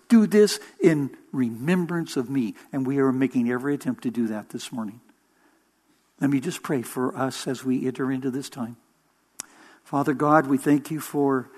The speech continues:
this incredible, um, scripture that reminds us of our desperate need of Christ.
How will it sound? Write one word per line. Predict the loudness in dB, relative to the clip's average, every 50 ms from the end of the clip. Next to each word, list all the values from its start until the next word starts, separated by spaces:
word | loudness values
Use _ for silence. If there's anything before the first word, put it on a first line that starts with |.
| -20 -20 -20 -20 _ -10
this | -8 -6 -4
incredible, | -4 -6 -4 -4 -4 -2 0 0 0 0 0 0 0 -2 -4 -12 -20 -20 _ _ _ _ _ _ _ _ _ _ _ _ -12
um, | -6 -2 -2 0 0 -2 -4 -6 -8 -12
scripture | -12 -12 -10 2 6 6 6 6 4 0 0 0 2
that | 0 -2 -2
reminds | -2 -2 -2 0 2 4 4 4 4 4 2
us | -4 -4 -4 -6
of | -4 -2
our | -4 -4
desperate | -4 0 2 2 2 2 -2 -4 -4 -4 -2 -2
need | -4 -4 -4
of | -4 -8 -10 -12
Christ. | -8 -6 -4 -4 -4 -6 -8 -10